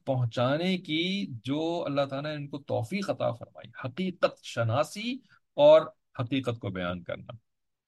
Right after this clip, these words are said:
इनके लफ्ज का इस्तेमाल देखें, लिखा है कि उसके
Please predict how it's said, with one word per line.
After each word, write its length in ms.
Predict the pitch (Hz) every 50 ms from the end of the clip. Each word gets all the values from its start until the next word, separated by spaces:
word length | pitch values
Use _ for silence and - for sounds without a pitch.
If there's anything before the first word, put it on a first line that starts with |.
| _ _ _ _ _ _ _ _ _ _ _ -
इनके 260 | 127 131 139 131 143 123
लफ्ज 500 | 110 104 131 156 151 127 113 110 - - -
का 100 | - 107
इस्तेमाल 520 | 101 - - 110 101 92 92 104 107 107 98
देखें, 340 | 87 87 90 - 87 82 - _ _ _ _ _ _ -
लिखा 360 | - 139 139 139 - 175 156 143
है 180 | 135 127 131 135
कि 180 | 131 135 113 -
उसके 380 | 170 170 165 - - - 170